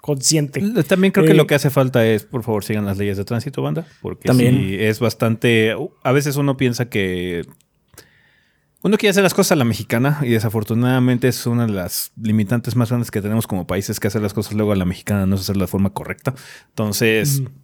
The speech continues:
Speaker 2: si dice que el límite de velocidad es ochenta kilómetros por hora en el segundo piso es por una razón. Porque si hay un
Speaker 1: Vete
Speaker 2: accidente allá
Speaker 1: ochenta kilómetros.
Speaker 2: arriba,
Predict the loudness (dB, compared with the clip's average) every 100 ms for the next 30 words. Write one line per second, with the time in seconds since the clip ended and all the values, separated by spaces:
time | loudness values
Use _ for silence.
0 | _ -14 -6 -4 -2 -2 0 0 0 0
1 | 0 0 0 2 2 0 -2 -2 -2 -2
2 | -2 -2 -4 -4 -2 0 2 0 -2 -4
3 | -4 -4 -6 -4 -2 0 -2 -6 -10 -14
4 | _ -6 -4 -2 2 4 4 4 4 4
5 | 4 2 2 0 0 -4 -6